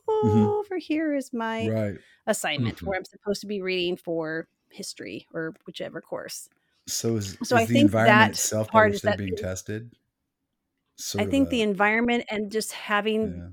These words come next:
Speaker 2: All their access being through screens, when that isn't available, I think right now more than ever, they are struggling. And even, like, you even shared a text, a text, a, some data, Tony, that talked about, like, the more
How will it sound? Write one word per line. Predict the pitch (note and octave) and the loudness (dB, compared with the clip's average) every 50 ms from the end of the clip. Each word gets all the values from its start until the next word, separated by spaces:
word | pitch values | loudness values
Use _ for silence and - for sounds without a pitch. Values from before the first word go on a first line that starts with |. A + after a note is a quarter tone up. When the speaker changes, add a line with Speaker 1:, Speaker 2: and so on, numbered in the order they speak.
| - _ _ _ _ _ _ _ _ _ - | -18 _ _ _ _ _ _ _ _ _ -2
Speaker 2:
All | - A3 A3+ A3 A#3 | 2 4 6 6 6
their | A#3 A#3 G#3+ | 6 4 2
access | F#3+ G3+ G#3+ - - A3+ G3+ - | 2 2 2 2 0 -4 -4 -4
being | - - G#3+ G#3 G#3 G3+ | -4 -6 -4 -2 -2 -4
through | G3+ - G3 F#3+ F#3+ | -4 -4 -6 -4 -4
screens, | - - - - B3 B3+ A#3+ G#3+ F#3 F3 F3 F3+ G3+ - - - | -6 -6 -4 0 0 0 2 0 -2 -4 -8 -10 -10 -12 -14 -10
when | G#3 G3+ F#3+ F#3+ F#3+ F#3 F#3 G3 - | -8 -6 -6 -4 -6 -8 -10 -10 -6
that | - F#3 F#3+ G3 - | -2 0 0 0 -2
isn't | - G#3 F#3+ F#3+ F#3 | -4 -6 -6 -6 -6
available, | F#3 F3 F3 G3+ A3 A3 G#3+ G3 F3+ F#3 F3+ F3+ F#3 - | -6 -6 -2 0 2 2 2 2 0 -2 -2 -4 -4 -6
I | - G3+ | -6 -8
think | F#3+ - - G3 F#3+ - | -8 -8 -8 -10 -10 -10
right | - G3+ F#3 F3+ - - - | -10 -8 -8 -8 -10 -12 -12
now | - G#3 G3+ G#3 G3+ G3+ | -10 -6 -4 -4 -2 -2
more | G#3 G#3 G#3+ G#3+ G#3+ G#3+ | -2 -2 0 0 0 0
than | G3+ G3+ F3+ - | -2 -4 -6 0
ever, | - B3+ B3+ A3+ G#3 F#3 F3 F#3 G3 G3 - | 4 4 4 4 4 2 0 -2 -4 -6 -6
they | - G#3+ G#3+ G3 | -6 -4 -2 -2
are | F3+ F3+ F#3 | -2 -4 -6
struggling. | - - - - - A#3+ A3+ G#3 E3+ F3+ E3 D#3+ D3 F3 G3+ - _ _ _ _ _ _ _ _ _ _ _ _ _ _ _ - | -6 -8 -8 -2 2 2 2 4 2 -2 -6 -8 -10 -12 -14 -16 _ _ _ _ _ _ _ _ _ _ _ _ _ _ _ -6
And | G3 A3 | -4 -2
even, | A3+ A#3 G#3 G#3+ G#3+ | -2 -2 -2 -2 -2
like, | G3+ F#3+ F#3+ - | -2 -2 -4 -4
you | A3 A#3 G#3+ G#3+ - C4 B3 C#4 | -8 -16 -12 -4 2 4 6 6
even | C#4 B3+ A3+ | 6 6 4
shared | G3+ - - A3+ A3 A3 A3 G#3+ | 2 4 6 8 8 10 8 8
a | G#3 | 6
text, | G3 - - - A#3+ B3 - - - - | 2 -2 -2 0 0 0 0 -2 -10 -8
a | - | -10
text, | F#3 - - - F3 D#3 - - - - - | -10 -8 -8 -8 -8 -8 -8 -12 -12 -8 -6
a, | G#3+ G3 G3 F#3+ F#3 F#3 F#3 - - - _ _ _ _ _ _ _ _ - | -4 -4 -2 -2 -4 -4 -6 -8 -12 -20 _ _ _ _ _ _ _ _ -10
some | - - D3+ F#3+ F3 | -6 -4 -4 -4 -4
data, | - G#3 G3+ A3 A#3 A#3 G#3+ F#3+ E3+ | -2 0 2 4 6 6 6 6 4
Tony, | - - F#3 F3+ F3+ F3 | 0 -4 -4 -4 -4 -6
that | - D3+ G#2+ - | -6 -8 -8 -4
talked | - F#3 F#3 - - | -2 -4 -2 -2 -4
about, | F#3+ G#3 F3+ E3+ B2+ | -2 -2 0 0 0
like, | D#3 E3+ D#3+ - _ | -2 -4 -6 -6 _
the | - F3+ | -6 -6
more | F3+ F#3+ F#3+ F#3+ F#3+ F#3+ G3 F#3+ | -4 -2 0 2 2 2 0 0